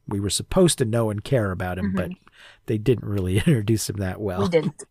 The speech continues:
Speaker 1: Joe is
Speaker 2: Yeah.
Speaker 1: just a callous bastard about it. He's like, "Yeah, of course I'm upset, but, you know, these things happen, and,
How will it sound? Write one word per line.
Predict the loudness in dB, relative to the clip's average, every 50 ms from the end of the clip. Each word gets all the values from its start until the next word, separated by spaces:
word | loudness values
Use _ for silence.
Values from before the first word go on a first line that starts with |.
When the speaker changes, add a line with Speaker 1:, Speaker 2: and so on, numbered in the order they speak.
| _ _ _ _ _ _ _ _ _ _ _ _ _ _ _ _ _ _ -10 -2
Speaker 1:
Joe | 4 6 8 8 10 10 10 10 10 10 10 8 6 4 -2 _ _ 4
is | 6 8 10 10
Speaker 2:
Yeah. | 10 10 10 8 6 4 0 -2 2
Speaker 1:
just | 4 4 4 4 2 -4 -8
a | -8
callous | -6 -2 0 2 4 6 6 6 4 4 4
bastard | 4 4 4 4 4 2 2 2 2 2
about | 2 2 2 0 2 2 2
it. | 2 2 0 _ _ -12
He's | -6 -2 0
like, | 0 2 4
"Yeah, | 4 6 6 6 6
of | 4 4
course | 6 6 6 6 6 6 6
I'm | 6 6 4 2
upset, | 0 0 0 0 2 2 2 2 2 0
but, | -2 -2 0 2
you | 2 2
know, | 4 2 0 2
these | 2 2 2 2
things | 4 2 2 2 2 2
happen, | 2 2 2 0 -2 -4 -4 -4 -6
and, | -6 -8 -8 -8 -10 -10 -10